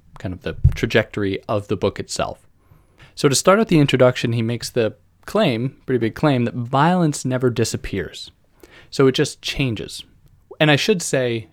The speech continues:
to just comment briefly on the title, topology means r-, roughly shape, just the kind of shape of violence, the way it changes and transforms.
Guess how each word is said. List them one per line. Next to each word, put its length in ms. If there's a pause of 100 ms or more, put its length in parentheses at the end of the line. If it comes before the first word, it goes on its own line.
to 100
just 340 (180)
comment 420
briefly 420
on 180
the 80
title, 540 (520)
topology 960 (240)
means 720 (580)
r-, 80 (100)
roughly 760
shape, 500 (220)
just 240
the 80
kind 180
of 140 (220)
shape 480 (300)
of 160
violence, 460
the 120
way 120
it 160
changes 460
and 100
transforms. 800